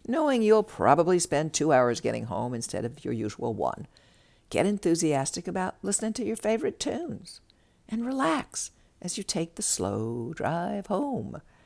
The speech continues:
Or get enthusiastic about finding a new route home and really looking at the neighborhoods you go through with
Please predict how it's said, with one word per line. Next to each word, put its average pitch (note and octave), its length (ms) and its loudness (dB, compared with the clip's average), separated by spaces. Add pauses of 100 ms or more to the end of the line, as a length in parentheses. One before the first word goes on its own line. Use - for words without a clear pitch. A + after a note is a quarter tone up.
(680)
Or - 120 -20
get - 180 -8
enthusiastic D#3 800 2
about G3+ 240 2 (320)
finding G4+ 400 0
a - 20 -2
new B3 240 0
route D#3+ 360 2
home B1 260 -4
and C#3+ 120 -4 (520)
really F#4 260 0
looking C#3 560 -2
at G2+ 100 -2
the G2+ 80 0
neighborhoods G#2+ 640 2
you G#2 60 -8
go F2+ 180 0
through - 300 -8
with - 260 -2